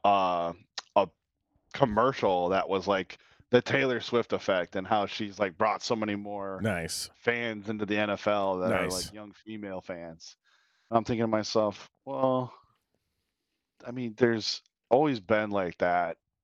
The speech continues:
Speaker 1: genre of, like, little girls who love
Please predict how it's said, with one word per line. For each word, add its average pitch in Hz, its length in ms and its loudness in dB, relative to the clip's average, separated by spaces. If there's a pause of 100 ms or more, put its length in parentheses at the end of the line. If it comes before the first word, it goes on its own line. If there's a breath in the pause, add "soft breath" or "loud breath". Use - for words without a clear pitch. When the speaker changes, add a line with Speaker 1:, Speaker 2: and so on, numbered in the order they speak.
(880)
Speaker 1:
genre 95 500 2
of, 87 260 -2
like, 87 440 -12 (180)
little 104 280 -6
girls 98 440 -6
who 98 160 -8
love 92 300 2